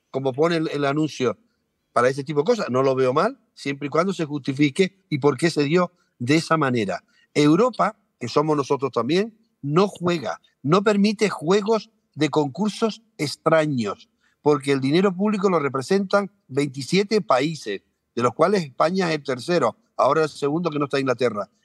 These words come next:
Y jugar con eso es jugar con fuego. La estrategia de reconstrucción psicológica post-covid se propuso por el que está hablando en nombre del Partido Popular en el Senado,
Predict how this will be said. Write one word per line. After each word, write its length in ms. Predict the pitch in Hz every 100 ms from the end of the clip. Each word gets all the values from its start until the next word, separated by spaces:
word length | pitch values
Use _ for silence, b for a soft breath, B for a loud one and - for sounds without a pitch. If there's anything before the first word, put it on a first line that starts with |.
| _ -
Y 100 | 151
jugar 380 | 139 143 233
con 180 | 214 190
eso 280 | 226 240 226 -
es 140 | 208
jugar 340 | 196 160 202 202
con 180 | 175
fuego. 480 | 131 117 101 82 78 _ _ b b
La 160 | - 160
estrategia 800 | 165 165 156 254 233 - 247 196 _ _
de 140 | 165 170
reconstrucción 720 | 165 147 160 151 135 208 214
psicológica 840 | 196 156 147 202 185 156 151 123 _ _ _ -
post-covid 800 | 165 - - 214 233 127 113 - _ _ _
se 200 | - 160
propuso 640 | 151 143 220 233 226 196
por 140 | 165 156
el 120 | 139
que 120 | 143
está 160 | 135 196
hablando 480 | 190 185 143 127
en 80 | 120
nombre 240 | 147 185 175
del 120 | 143
Partido 320 | 131 127 175
Popular 260 | 165 170 160
en 80 | 151
el 60 |
Senado, 480 | 147 147 180 131 113